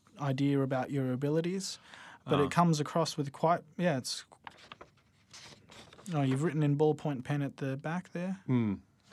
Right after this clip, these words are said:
Speaker 2: I
Speaker 1: Yeah.
Speaker 2: got the date wrong 'cause I thought I had to enter, write the date that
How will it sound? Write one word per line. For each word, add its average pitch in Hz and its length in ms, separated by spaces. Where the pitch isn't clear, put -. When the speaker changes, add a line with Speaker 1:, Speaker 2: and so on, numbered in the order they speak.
Speaker 2:
I 127 60
Speaker 1:
Yeah. 127 60
Speaker 2:
got 120 140
the 110 100
date 95 220
wrong 92 240
'cause 98 200
I 98 140
thought 95 280
I 95 140
had 92 140
to 95 100
enter, 95 280
write 98 300
the 98 100
date 95 400
that 92 140